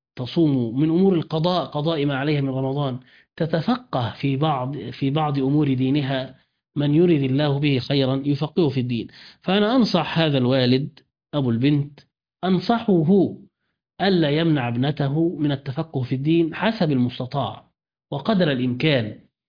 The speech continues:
فكل ذلك، فإذا تفقهت ابنتك في الدين دعت لك بعد موتك، عرفت أن من الصدقات الجارية ولد صالح يدعو له،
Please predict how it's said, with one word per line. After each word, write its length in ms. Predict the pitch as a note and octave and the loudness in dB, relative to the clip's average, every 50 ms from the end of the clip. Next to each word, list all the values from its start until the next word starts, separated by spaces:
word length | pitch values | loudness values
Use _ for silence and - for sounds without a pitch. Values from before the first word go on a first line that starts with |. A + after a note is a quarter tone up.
| _ _ _ _ | _ _ _ _
فكل 380 | - C#3 C3 - F#3 F3 D#3 D3 | -12 -8 -4 0 2 2 2 2
ذلك، 720 | C3 D3 D#3 D#3+ D#3+ E3 D#3+ D#3+ D#3 D3 C#3+ C#3 C#3+ - _ _ _ _ _ _ _ _ _ - | 2 2 0 2 2 2 2 2 0 0 0 -2 -4 -8 _ _ _ _ _ _ _ _ _ -8
فإذا 340 | - D3+ D#3 F3+ E3+ E3+ D#3+ | -2 0 2 2 4 2 0
تفقهت 600 | - - C#3 - D#3+ - - A3+ G#3 G3 G3 F#3 | 0 -2 -4 -4 -4 -2 0 0 0 2 2 0
ابنتك 760 | D#3 C#3 C#3 D3+ C3 C#3+ D3 F#3 F#3+ F#3+ E3 B2 - C3+ B2 | 0 0 -2 -4 -4 -2 0 0 0 -2 -2 -4 -4 -6 -4
في 120 | - - | -4 -4
الدين 500 | C3 C3 C3 D#3 D#3+ D#3+ D3 C#3 C3 - - _ _ _ _ _ _ _ _ _ _ _ _ _ _ - | -4 -2 0 2 2 2 2 2 -2 -6 -12 _ _ _ _ _ _ _ _ _ _ _ _ _ _ -2
دعت 380 | D3+ A3+ B3 A3 G#3+ G#3+ A3 A3 | 0 2 2 2 0 0 0 0
لك 200 | A3+ A#3 - A3 | 0 2 2 2
بعد 260 | G3 F#3+ F#3 F3+ F3 | 2 2 2 2 0
موتك، 640 | F3 F#3 G3+ F#3 D#3+ - A2+ - - - - _ _ _ _ _ _ _ _ _ _ _ _ | 0 0 0 0 -2 -4 -6 -10 -12 -18 -20 _ _ _ _ _ _ _ _ _ _ _ _
عرفت 500 | - E3 G#3+ A3 G3+ D#3+ F#3 F3+ F3+ - | -4 -2 -2 -2 0 0 -2 -2 -2 -4
أن 340 | - E3 F3+ E3+ D#3+ D#3+ D#3 D#3 D#3 D#3 D#3+ D#3+ D#3 - - _ _ _ _ D3+ D#3 D3+ C#3 | -4 -2 0 2 2 2 2 2 2 0 0 -2 -4 -8 -16 _ _ _ _ -10 -8 -4 -2
من 160 | D#3 D#3+ D#3 | 0 0 0
الصدقات 560 | D3+ - - E3+ D#3 D#3 D#3 - G3+ G3 G3 | 0 -2 -2 -4 -4 -2 -2 -2 -2 0 0
الجارية 400 | F#3+ F3 D#3+ E3+ E3 F#3 G3+ G3 | 0 0 2 2 2 4 4 4
ولد 340 | F3 F#3 G3+ G3 F3+ E3+ D#3+ | 4 2 2 2 2 0 0
صالح 300 | D#3 - G3+ F#3 E3+ D#3 | 0 0 0 0 0 0
يدعو 260 | G3 G#3+ F#3+ E3 E3 | 0 2 2 2 2
له، 260 | F3+ F#3+ F#3+ F#3+ - | 2 0 0 -2 -6